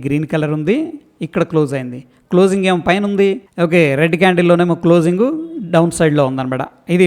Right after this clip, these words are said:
మేజర్గా డిఫరెన్స్. క్లియర్? ఇక్కడ దాకైతే చాలా క్లియర్గా ఉందని చెప్పేసి నాకు అనిపిస్తుంది. So క్యాండిల్లోనే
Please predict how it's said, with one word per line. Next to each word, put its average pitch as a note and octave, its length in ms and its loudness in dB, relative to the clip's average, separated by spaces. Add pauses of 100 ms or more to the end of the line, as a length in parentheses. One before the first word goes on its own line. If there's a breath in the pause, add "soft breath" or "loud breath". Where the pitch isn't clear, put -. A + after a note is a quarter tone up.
(100)
మేజర్గా D3+ 360 2 (100)
డిఫరెన్స్. C#3 360 -10 (220)
క్లియర్? A#3 320 2 (220)
ఇక్కడ E3 160 0 (100)
దాకైతే D#3 360 0 (320)
చాలా D#3 260 2 (200)
క్లియర్గా D#3 400 0
ఉందని C#3+ 240 -6
చెప్పేసి C#3 360 -8 (340)
నాకు C3+ 180 -8
అనిపిస్తుంది. B2+ 560 -12 (640 soft breath)
So A3 100 2 (380)
క్యాండిల్లోనే F#3 580 2